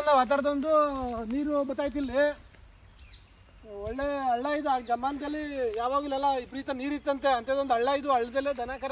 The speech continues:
ಹೊಡ್ಕೊಂಡು ಹೋಗಿ ಈಗ ದಾರಿ ಮಾಡ್ಕೊಬಿಟ್ಟವ್ರೆ. ಬನ್ನಿ ಹೆಂಗೆ ನಿಮಗೆ ತೋರಿಸ್ತೀನಿ ನೋಡಿ. ಇದನ್ನು ಸೀಗೆ ಮಳೆ ಅಂದ್ಬಿಟ್ಟಿದ್ದು, ಸೀಗೆ ಮಳೆ.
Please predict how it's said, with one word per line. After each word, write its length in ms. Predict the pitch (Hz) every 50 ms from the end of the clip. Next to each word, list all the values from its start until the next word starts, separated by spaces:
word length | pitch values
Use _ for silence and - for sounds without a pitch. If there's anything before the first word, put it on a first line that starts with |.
| 269 262
ಹೊಡ್ಕೊಂಡು 260 | 254 254 269 269 262
ಹೋಗಿ 120 | 269 269 262
ಈಗ 100 | 269 262 220
ದಾರಿ 180 | 226 247 262 277 277
ಮಾಡ್ಕೊಬಿಟ್ಟವ್ರೆ. 560 | 262 233 247 262 254 226 262 262 262 262 233 220 - - - - - - - - - - - - - - -
ಬನ್ನಿ 200 | 233 247 285 285 269
ಹೆಂಗೆ 200 | 269 269 294 285 294
ನಿಮಗೆ 260 | 285 285 285 285 254 226 - - - - - - - - - - - - - - - - - - - - - - -
ತೋರಿಸ್ತೀನಿ 340 | 269 294 285 - - 302 294
ನೋಡಿ. 140 | 285 277 285 277
ಇದನ್ನು 200 | 285 277 285 262 -
ಸೀಗೆ 220 | 285 311 320 311 302
ಮಳೆ 120 | 302 302 302
ಅಂದ್ಬಿಟ್ಟಿದ್ದು, 360 | 294 285 - 254 302 285 262 233 -
ಸೀಗೆ 200 | 262 277 294 294 294
ಮಳೆ. 160 | 269 262 269